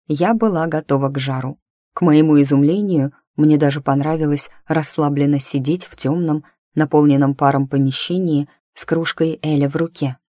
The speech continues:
По крайней мере, это лучше танцев на виду у всех. Даже перспектива последующего купания в ледяной реке была куда привлекательнее встречи с господином Михаилом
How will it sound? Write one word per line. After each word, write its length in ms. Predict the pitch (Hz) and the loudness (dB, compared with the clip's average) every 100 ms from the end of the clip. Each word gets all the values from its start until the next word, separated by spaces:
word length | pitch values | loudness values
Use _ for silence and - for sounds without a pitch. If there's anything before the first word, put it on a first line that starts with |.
| _ - | _ -4
По 100 | 143 | -2
крайней 420 | 151 143 143 139 | 2 2 4 4
мере, 300 | 135 131 135 _ _ | 2 0 -2 _ _
это 260 | 156 151 156 | -6 -2 -2
лучше 360 | 147 - 139 | -2 -4 -6
танцев 460 | 131 151 185 - 139 | -4 -4 -4 -6 -2
на 100 | 135 | 0
виду 260 | 135 139 139 | 0 0 -2
у 60 | |
всех. 480 | 147 - 139 127 - _ _ _ _ | -2 -6 -6 -8 -12 _ _ _ _
Даже 320 | 165 165 160 165 | -2 -2 -2 -4
перспектива 640 | 170 - 165 - 165 151 | -6 -4 -6 -4 -2 -2
последующего 840 | 151 147 160 151 147 143 - 143 | -4 -4 0 0 0 -2 -2 -4
купания 520 | 135 147 160 147 143 143 | -6 -6 -2 0 2 0
в 40 | |
ледяной 440 | 147 139 147 139 | -2 0 2 2
реке 360 | 135 139 - 220 _ _ _ - | -2 -6 -8 -10 _ _ _ 0
была 320 | 170 233 302 | 2 2 0
куда 320 | 196 170 196 | -2 -2 -2
привлекательнее 880 | 170 156 143 139 180 - 160 143 135 | -2 -2 -2 -2 -4 -2 0 0 0
встречи 540 | - 151 147 - 151 - _ - | -4 -4 -4 -2 -8 -12 _ -6
с 100 | 156 | -4
господином 640 | 160 165 156 147 139 143 | -2 -2 0 2 2 0
Михаилом 640 | 143 160 156 135 131 139 | -2 -4 -2 0 0 -4